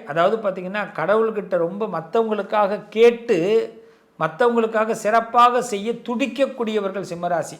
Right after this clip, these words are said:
அவங்கள குறை சொல்லலாமா? சிம்மராசியை குறை சொல்றது சிவனை குறை சொல்ற மாதிரி. அதனால இனிமே சிம்மராசியை குறை சொல்லாதீங்க. மத்தவங்களுக்காக இல்ல, நமக்காக அவங்க நல்லா இருக்கக்கூடியவர்கள்,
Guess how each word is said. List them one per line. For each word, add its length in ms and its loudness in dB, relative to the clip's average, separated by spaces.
அவங்கள 220 -6
குறை 180 -4
சொல்லலாமா? 480 -6
சிம்மராசியை 640 4
குறை 240 2
சொல்றது 380 -4
சிவனை 400 -2
குறை 240 -2
சொல்ற 180 -6
மாதிரி. 260 -10
அதனால 300 -10
இனிமே 280 -12
சிம்மராசியை 600 -6
குறை 240 2
சொல்லாதீங்க. 500 -6
மத்தவங்களுக்காக 800 -4
இல்ல, 120 -4
நமக்காக 540 0
அவங்க 200 2
நல்லா 300 2
இருக்கக்கூடியவர்கள், 800 -2